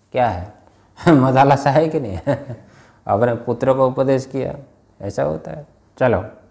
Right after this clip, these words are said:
मनन, ये हो गया। तो मनन निध्यासनयोरपि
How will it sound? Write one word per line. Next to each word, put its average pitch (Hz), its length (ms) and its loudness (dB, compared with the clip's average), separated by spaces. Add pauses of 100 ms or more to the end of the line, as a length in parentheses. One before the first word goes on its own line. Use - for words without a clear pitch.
(1400)
मनन, 135 840 4
ये 131 100 2
हो 139 140 2
गया। 202 160 2 (680)
तो 120 80 -4
मनन 139 500 4
निध्यासनयोरपि 139 1600 2